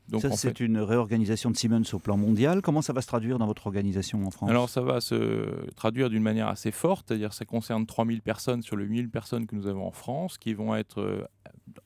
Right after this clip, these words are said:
Speaker 1: je dirais, mises en commun dans une activité, dans un nouveau secteur, donc avec un focus particulier sur les agglomérations, sur les villes, sur les offres, euh,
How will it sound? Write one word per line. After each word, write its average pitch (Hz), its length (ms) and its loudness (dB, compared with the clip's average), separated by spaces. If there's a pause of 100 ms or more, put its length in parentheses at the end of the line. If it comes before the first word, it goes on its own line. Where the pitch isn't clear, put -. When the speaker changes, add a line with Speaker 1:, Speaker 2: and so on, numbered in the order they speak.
(280)
Speaker 1:
je - 140 -18
dirais, 110 220 0
mises 120 320 -2
en 117 180 -4
commun 127 460 0
dans 110 120 -4
une 117 200 -4
activité, 104 580 -6
dans 117 240 0
un 104 80 -2
nouveau 120 320 -4 (840)
secteur, 135 840 0
donc 113 240 -4
avec 107 380 2
un 107 120 -2
focus 117 400 -4
particulier 117 600 -4
sur 120 200 -2
les 110 140 0
agglomérations, 104 760 -2
sur 107 200 -4
les 104 140 0
villes, 110 380 -2
sur 113 320 -4
les 104 240 -2
offres, 104 260 -4
euh, 98 240 -4